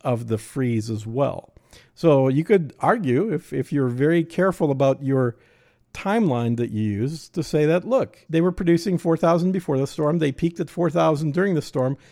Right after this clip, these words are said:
What are you guys talking about? There was no reduction in power. Well, that is a complete manipulation of the facts to suit your current argument.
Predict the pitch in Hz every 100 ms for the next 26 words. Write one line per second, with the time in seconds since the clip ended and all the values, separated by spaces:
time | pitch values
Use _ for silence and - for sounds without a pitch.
0 | _ - 135 170 190 175 170 - 190 220
1 | 175 120 95 123 143 160 147 127 127 135
2 | 110 - 135 143 - 247 208 - _ -
3 | _ _ _ _ _ _ _ - 208 196
4 | 180 _ _ _ _ 220 185 185 - 139
5 | 180 226 240 208 190 170 160 185 170 160
6 | 156 143 220 214 180 165 180 180 160 160
7 | 151 - 139 135 127 - _ _ 156 151
8 | 139 127 - 190 160 135 - - - _
9 | _ _ _ - 156 - 175 165 - 135
10 | 147 156 151 - - 139 120 - 135 117
11 | 98 92 104